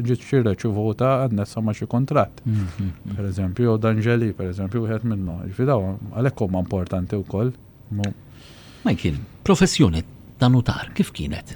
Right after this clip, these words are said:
Speaker 2: Fi
Speaker 1: Huwa
Speaker 2: żmien,
Speaker 1: kien
Speaker 2: eh, l-Franċiżi, fi żmien
Speaker 1: Ekku.
Speaker 2: l-epoka Gallika.
Speaker 1: Eh, bħala notar, ejja ngħidu,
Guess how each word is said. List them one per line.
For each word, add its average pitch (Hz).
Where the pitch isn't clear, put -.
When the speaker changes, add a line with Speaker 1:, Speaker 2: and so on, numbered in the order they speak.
Speaker 2:
Fi -
Speaker 1:
Huwa 123
Speaker 2:
żmien, 117
Speaker 1:
kien -
Speaker 2:
eh, 104
l-Franċiżi, 113
fi 95
żmien 104
Speaker 1:
Ekku. -
Speaker 2:
l-epoka 107
Gallika. 73
Speaker 1:
Eh, 127
bħala 135
notar, 123
ejja 139
ngħidu, 110